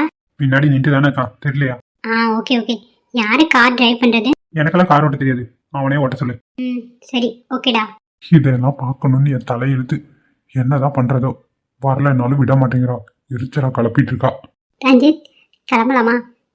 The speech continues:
Speaker 2: கார் இவங்களுக்கு டிரைவ் பண்ண தெரியாது, நீங்க டிரைவ் பண்றீங்களா?
Speaker 1: இது வேறயா?
Speaker 2: என்ன ரஞ்சித், நீங்க டிரைவ் பண்றீங்களா இல்ல நான் டிரைவ் பண்ணட்டுமா?
Speaker 1: இல்ல, இல்ல, நானே டிரைவ் பண்றேன், வாங்க.
Speaker 2: ஆ, ஓகே ரஞ்சித்.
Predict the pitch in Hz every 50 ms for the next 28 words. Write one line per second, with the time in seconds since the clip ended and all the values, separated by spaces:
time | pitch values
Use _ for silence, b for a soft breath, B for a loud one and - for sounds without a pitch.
0 | _ _ _ - 247 226 226 254 285 285 247 247 247 247 247 233 233 220 226 220
1 | 220 - 247 247 233 240 220 220 214 202 240 240 233 - _ _ _ - 240 247
2 | 247 247 233 240 233 247 240 262 233 226 226 226 233 233 247 - - - _ _
3 | _ _ 123 113 107 120 117 127 120 110 110 107 110 113 120 127 120 - _ _
4 | _ _ _ _ _ _ _ 247 233 247 277 285 262 233 226 262 254 - - -
5 | _ - 240 247 254 262 240 247 247 247 247 247 247 247 262 277 277 262 247 233
6 | 226 233 233 226 226 233 214 214 214 202 196 202 208 208 202 - - _ _ _
7 | _ - 127 123 123 123 123 127 127 123 - - - _ _ 135 127 127 123 127
8 | 131 135 123 127 123 113 - 120 120 120 123 135 131 - - _ _ _ 135 131
9 | 127 127 123 117 - - _ _ _ _ _ _ _ 240 233 226 226 226 220 -
10 | _ _ - 240 226 - 262 247 226 214 220 202 196 -